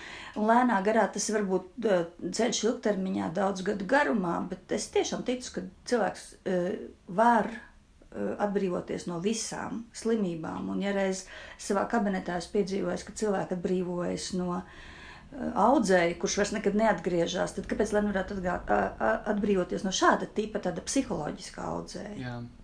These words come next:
Speaker 2: Brīnišķīgi, ļoti iedvesmojoši. Un, eh,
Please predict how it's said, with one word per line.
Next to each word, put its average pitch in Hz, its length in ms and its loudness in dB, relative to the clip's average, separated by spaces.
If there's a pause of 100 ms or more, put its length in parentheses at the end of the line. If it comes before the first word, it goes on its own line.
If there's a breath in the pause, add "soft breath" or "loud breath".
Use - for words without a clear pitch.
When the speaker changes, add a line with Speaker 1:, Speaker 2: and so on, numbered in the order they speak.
(1200)
Speaker 2:
Brīnišķīgi, 123 800 -4 (580 loud breath)
ļoti 127 280 0
iedvesmojoši. 120 880 -4 (800 loud breath)
Un, 123 160 -2
eh, 123 100 -2